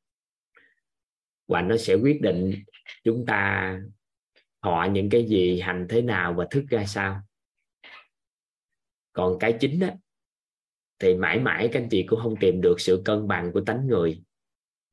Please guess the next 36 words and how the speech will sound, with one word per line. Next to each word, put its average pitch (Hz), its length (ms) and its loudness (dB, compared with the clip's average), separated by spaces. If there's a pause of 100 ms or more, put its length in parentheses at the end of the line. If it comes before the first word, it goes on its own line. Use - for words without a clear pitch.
(640)
Bởi 87 240 2
vì 98 180 4
nó 101 160 0
là 110 200 2
dao 104 220 2
động 90 260 -2
âm 110 220 -4
dương 113 340 2
mà, 85 240 -2 (520)
nó 120 80 2
luôn 113 340 4
dao 104 180 2
động. 90 320 -4 (1300)
Thì 95 160 4
các 127 160 -2
nhà 98 260 0
khoa 110 140 -2
học 98 340 -4
rảnh 101 300 0
thôi 117 160 2
đã 101 220 0
tìm 95 240 2
ra 101 200 0
được 95 240 4 (120)
ba 110 220 -2
mươi 110 160 0
bốn, 139 460 4
gọi 92 240 4
tên 107 220 2
ba 107 140 0
mươi 110 160 -4
bốn 131 280 0
ngàn 95 380 -2
cái 123 380 -2
cảm 110 220 -4
xúc 170 160 0